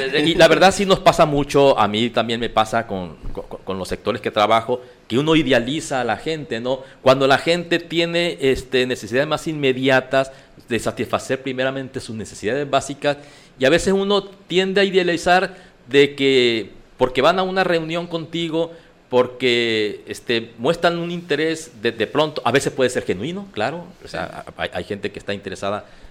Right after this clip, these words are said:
Speaker 2: genuinamente en resolver sus problemas inmediatos, pero en general la ciudadanía, yo hablando ya en general,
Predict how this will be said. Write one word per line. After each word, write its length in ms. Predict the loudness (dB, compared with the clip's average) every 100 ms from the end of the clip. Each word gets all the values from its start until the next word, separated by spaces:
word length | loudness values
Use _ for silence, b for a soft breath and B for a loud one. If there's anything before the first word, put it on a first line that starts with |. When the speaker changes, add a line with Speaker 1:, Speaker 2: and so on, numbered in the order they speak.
| -14
Speaker 2:
genuinamente 580 | -4 -2 0 0 0 -2
en 40 |
resolver 300 | -2 -4 -6
sus 140 | -6 -4
problemas 300 | -2 -2 -4
inmediatos, 460 | -2 2 2 0 -8 B B B B -20 2
pero 200 | 6 8
en 80 | 8
general 360 | 4 6 6
la 80 | 6
ciudadanía, 500 | 4 4 4 4 2
yo 120 | 2
hablando 380 | 2 4 2 0
ya 440 | -2 0 0 -2 -4
en 160 | -8 -4
general, 580 | -2 2 4 4 2